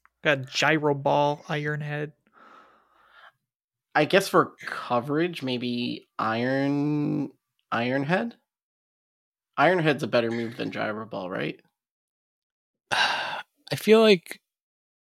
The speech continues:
Speaker 3: I, I, I don't like either of them. Uh, I don't think it's gonna be a great, like,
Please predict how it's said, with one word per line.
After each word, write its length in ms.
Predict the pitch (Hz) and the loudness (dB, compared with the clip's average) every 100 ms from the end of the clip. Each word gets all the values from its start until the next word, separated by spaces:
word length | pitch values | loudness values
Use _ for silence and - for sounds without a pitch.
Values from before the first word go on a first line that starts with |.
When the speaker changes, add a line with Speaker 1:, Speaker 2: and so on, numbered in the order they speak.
| _ _ _ _ - | _ _ _ _ -12
Speaker 3:
I, 260 | - 127 143 | -6 -2 0
I, 60 | 143 | 2
I 20 | |
don't 180 | 160 151 | 4 4
like 220 | 139 131 | 2 0
either 360 | - 123 127 135 | -6 -4 2 2
of 140 | 143 | 2
them. 280 | 151 160 165 - _ _ _ _ _ _ _ - | 2 2 0 -6 _ _ _ _ _ _ _ 2
Uh, 440 | 113 113 113 110 - | 6 8 8 4 4
I 80 | 120 | 2
don't 140 | 131 | 4
think 120 | 127 | 4
it's 100 | 123 | 6
gonna 120 | 120 | 4
be 160 | 117 117 | 4 4
a 60 | 110 | 2
great, 560 | - - 107 113 110 | -2 0 2 2 0
like, 160 | 127 | -2